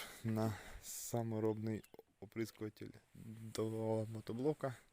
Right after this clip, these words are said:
Щоб ви подивились, покритикували, може, що де неправильно.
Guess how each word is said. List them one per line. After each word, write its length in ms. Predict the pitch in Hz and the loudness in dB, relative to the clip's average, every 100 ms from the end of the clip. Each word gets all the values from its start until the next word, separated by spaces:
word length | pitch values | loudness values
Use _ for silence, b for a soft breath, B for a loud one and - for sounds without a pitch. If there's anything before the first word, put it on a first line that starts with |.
| - B B B B B B - | -20 B B B B B B -8
Щоб 640 | - - - - 117 113 - | -2 2 2 8 8 8 8
ви 220 | 117 113 B B B B B B B - - | 6 6 B B B B B B B -16 2
подивились, 840 | 120 120 113 120 143 143 127 - - | 6 6 8 6 6 6 4 2 0
покритикували, 1200 | 110 110 - 117 113 - - 113 127 139 131 120 B B B - | 2 2 0 0 0 -2 0 4 8 10 8 6 B B B -10
може, 520 | 107 110 113 110 107 | -4 -2 -2 0 0
що 360 | - 107 104 - | 2 4 4 0
де 800 | 101 104 107 107 117 120 123 127 | -4 0 2 4 4 6 6 6
неправильно. 760 | 120 110 - 139 135 131 127 | 4 0 2 4 4 2 0